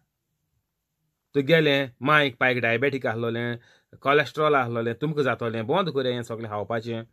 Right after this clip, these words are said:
हिंग देवान तें सांगिलां. तुमी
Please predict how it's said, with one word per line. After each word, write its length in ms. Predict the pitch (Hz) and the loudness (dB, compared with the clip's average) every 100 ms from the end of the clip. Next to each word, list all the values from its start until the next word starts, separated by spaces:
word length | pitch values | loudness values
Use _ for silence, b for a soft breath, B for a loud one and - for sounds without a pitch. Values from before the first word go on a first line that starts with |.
| _ _ _ _ _ _ _ _ _ _ _ | _ _ _ _ _ _ _ _ _ _ _
हिंग 320 | 147 165 151 120 - 120 | -2 2 0 -2 -10 0
देवान 320 | 127 139 131 | 2 4 2
तें 160 | 131 120 | 0 -4
सांगिलां. 500 | 117 110 120 131 127 - _ _ _ _ _ _ _ _ _ _ _ _ _ _ _ _ _ _ _ _ _ _ _ _ _ _ _ - | -2 -2 -2 -2 -6 -12 _ _ _ _ _ _ _ _ _ _ _ _ _ _ _ _ _ _ _ _ _ _ _ _ _ _ _ 2
तुमी 460 | 180 196 160 147 | 4 4 2 0